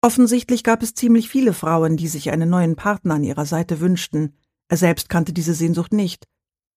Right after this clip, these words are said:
Nach dem Tod seiner Frau Marion war er damit ausgefüllt gewesen, sie zu vermissen.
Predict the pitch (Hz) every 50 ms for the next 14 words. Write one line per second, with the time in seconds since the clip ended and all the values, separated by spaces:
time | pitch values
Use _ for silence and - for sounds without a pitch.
0 | _ - 196 196 190 - - 226 214 214 214 214 214 214 214 - 196 185 185 180
1 | 175 - 175 180 175 170 170 165 170 165 175 180 185 190 190 196 180 175 170 -
2 | - - - 160 156 160 160 - - 190 196 175 - 143 139 - 160 151 - -
3 | - 147 139 151 151 143 156 151 151 143 165 143 - - 175 160 - 170 170 175
4 | 175 170 - - - 101 - - -